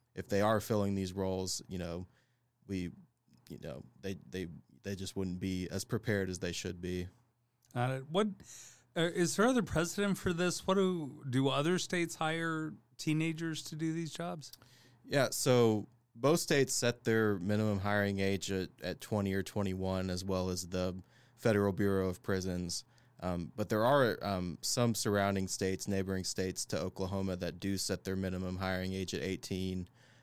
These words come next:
Speaker 1: Um, for example, Texas, New Mexico, Kansas. Um,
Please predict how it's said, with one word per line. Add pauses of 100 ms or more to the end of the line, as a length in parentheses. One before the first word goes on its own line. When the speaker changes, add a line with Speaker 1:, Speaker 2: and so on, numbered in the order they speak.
Speaker 1:
Um,
for
example,
Texas, (300)
New
Mexico, (400)
Kansas. (400)
Um,